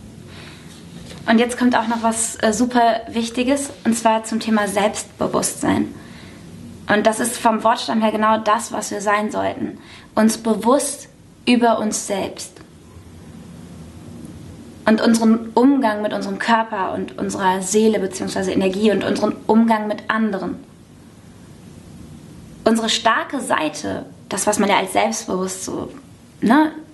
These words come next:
im Umgangssprachlichen kennt. Selbstbewusst ist aber manchmal auch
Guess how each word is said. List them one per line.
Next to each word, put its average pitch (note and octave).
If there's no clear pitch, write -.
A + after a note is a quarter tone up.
im G#3
Umgangssprachlichen G3
kennt. A3+
Selbstbewusst A#3
ist -
aber G#3
manchmal G#3+
auch G#3